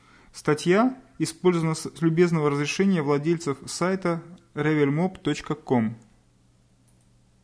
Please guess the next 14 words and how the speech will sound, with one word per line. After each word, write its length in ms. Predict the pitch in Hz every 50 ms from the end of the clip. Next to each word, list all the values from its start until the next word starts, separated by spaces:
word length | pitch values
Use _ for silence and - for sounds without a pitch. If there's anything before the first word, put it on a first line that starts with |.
| _ _ _ _ _ _ - - _ _ _
Права 340 | - 139 151 151 156 170 175
на 140 | 170 156 147
использование 760 | 143 - - - 160 151 143 143 143 143 143 139 135 131 120 107
данной 380 | - 143 143 147 147 143 135 131
статьи 400 | 135 - 147 139 139 - 185 196
принадлежат 520 | 190 - 160 147 143 147 143 147 151 143
школе 480 | - - - 156 143 139 139 123 - - - - -
языков 500 | 143 143 135 135 139 - - 143 135 -
атлас 320 | 131 131 131 135 131 -
нет 280 | - 180 196 208 - - - _ _ _ _ _ _ _ _ _ _ _ _ _ -
и, 320 | 139 143 143 110 87 -
э, 340 | 82 98 101 104 107 95 117 -
компании 640 | - 139 139 139 - 170 185 190 185 170 160 143
Revelmob, 640 | - 135 139 151 156 156 156 147 139 131 120 120 -